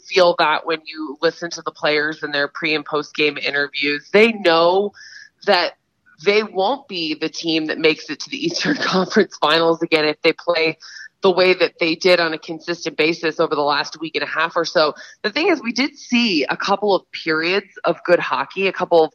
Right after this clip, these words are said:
ten-minute intervals there, and some, some nice goals, some nice play. But they need to be consistent. And when they weren't consistent, they were making the mistakes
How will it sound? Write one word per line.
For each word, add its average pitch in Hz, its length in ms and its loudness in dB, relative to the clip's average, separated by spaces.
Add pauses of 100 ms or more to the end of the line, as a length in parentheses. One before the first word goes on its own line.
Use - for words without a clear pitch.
ten-minute 160 540 -2
intervals 160 580 -2
there, 180 300 4
and 170 160 -2
some, 156 140 -2 (300)
some 170 140 -4
nice 165 220 2
goals, 175 320 4
some 170 100 -4
nice 160 220 -2
play. 165 560 2 (360)
But - 360 0
they 196 160 2
need 202 240 -10
to 208 60 -10
be 185 140 -8
consistent. 151 840 -4 (120)
And 170 380 2 (240)
when 180 220 4
they 175 120 4
weren't 165 460 -2
consistent, 151 720 -2 (480)
they 196 80 6
were 214 160 6
making 240 360 0
the 330 100 2
mistakes - 800 0